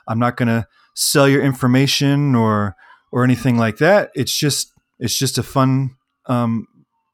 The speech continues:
excuse to chat with people that like the same things you like. So that's over at hero habit dot com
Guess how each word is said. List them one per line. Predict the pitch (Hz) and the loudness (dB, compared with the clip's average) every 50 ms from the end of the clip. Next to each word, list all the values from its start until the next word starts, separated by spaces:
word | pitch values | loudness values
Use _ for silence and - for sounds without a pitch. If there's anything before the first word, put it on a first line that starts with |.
| _ _ _ _ - | _ _ _ _ -10
excuse | 135 - - - - - 131 143 139 - | -6 -6 -6 -6 -2 0 0 0 0 -2
to | - - 147 135 139 139 143 127 123 - | -6 -2 0 2 2 2 0 -2 -4 -6
chat | - - 151 151 - | -4 0 0 0 0
with | 156 - | -2 -4
people | - 156 147 151 151 135 | -6 -6 -2 -2 -2 0
that | 139 143 - - | 0 -2 -2 0
like | 131 139 151 143 | -2 -2 -2 -4
the | - 131 | -6 -6
same | - 147 147 139 | -4 -2 -2 -2
things | - - 147 143 131 117 | -2 -2 -2 -2 0 0
you | 143 147 | 0 0
like. | 127 104 92 85 - _ _ - - - - - - | 0 -2 -2 -4 -8 _ _ -20 -20 -20 -20 -18 -10
So | - - | -2 0
that's | 143 151 165 165 - | 2 2 2 4 4
over | 185 175 156 156 143 | 2 2 4 4 2
at | 131 110 | 2 2
hero | 127 147 143 135 | 2 2 2 2
habit | 123 127 127 120 113 107 98 101 | 2 2 0 0 0 -2 -4 -2
dot | 117 110 104 - - | -2 -2 -2 -4 -10
com | - - 127 110 95 85 87 87 | -8 -4 -2 -2 -2 -4 -6 -10